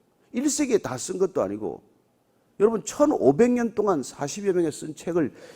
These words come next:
역십육 권이나 되는 전혀 다른 책을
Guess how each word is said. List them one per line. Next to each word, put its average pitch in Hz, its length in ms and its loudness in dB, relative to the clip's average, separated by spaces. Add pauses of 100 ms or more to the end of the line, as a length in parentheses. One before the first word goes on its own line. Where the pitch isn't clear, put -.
(140)
역십육 196 560 6
권이나 196 280 2
되는 131 260 -4
전혀 131 280 2
다른 180 300 2
책을 208 400 0